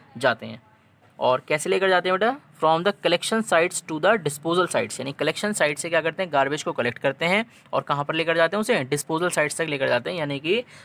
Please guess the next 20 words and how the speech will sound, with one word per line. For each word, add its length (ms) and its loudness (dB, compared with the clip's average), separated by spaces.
वहाँ 240 2
पर 100 0
लेकर 260 0
जाते 240 0
हैं 160 -4
जहाँ 200 0
पर 140 0
क्या 120 2
करते 240 -2
हैं, 240 0
हम 140 -4
अपने 220 -2
garbage 340 2
को 120 0
dispose 420 -4
करने 240 -2
का 140 2
काम 260 0
करते 240 -6
हैं। 120 -12